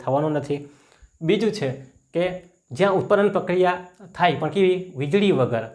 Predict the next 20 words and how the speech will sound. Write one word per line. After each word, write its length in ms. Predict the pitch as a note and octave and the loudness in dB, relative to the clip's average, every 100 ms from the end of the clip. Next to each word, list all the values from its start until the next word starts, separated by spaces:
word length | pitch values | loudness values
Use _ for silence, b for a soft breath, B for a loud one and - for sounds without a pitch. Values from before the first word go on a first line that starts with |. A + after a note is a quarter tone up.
| - - | -18 -8
અને 120 | C#3 | -6
છેલ્લા 260 | C#3 E3+ C3+ | -4 -2 0
બાર 140 | C#3+ F#3 | 2 2
માસમાં 420 | F#3 E3+ F3+ F3 E3+ - | 0 -2 0 -2 -4 -6
કર્મચારીઓ 500 | D3+ D3+ D3 D#3 C#3+ | -2 -2 0 -4 -2
રોકાયેલા 340 | B2+ C3+ C3+ | -2 0 0
હોવા 160 | B2+ B2 | 0 0
જોઈએ, 200 | A#2+ A#2 | 0 -2
વીસ 180 | F#3 | -2
અને 160 | - D#3 | -2 -4
વીસ 160 | D3 - | -6 -6
કરતાં 260 | - D#3 | -6 -2
વધારે 260 | B2 C3 C3+ | 0 0 -2
કર્મચારી 560 | C3+ B2 A#2+ B2+ B2 - b b b b b | -2 -2 -2 -4 -6 -8 b b b b b
રોકાયેલા 440 | G#3+ A3 G3+ C#3+ B2 | 2 4 4 2 0
હોવા 220 | A#2 A2+ | 0 -2
જોઈએ, 180 | A2 A2 | -2 -6
તો 120 | C3 | -4
તેને 220 | C3 C#3 | -2 0
પણ, 200 | D#3+ F3 | 0 -2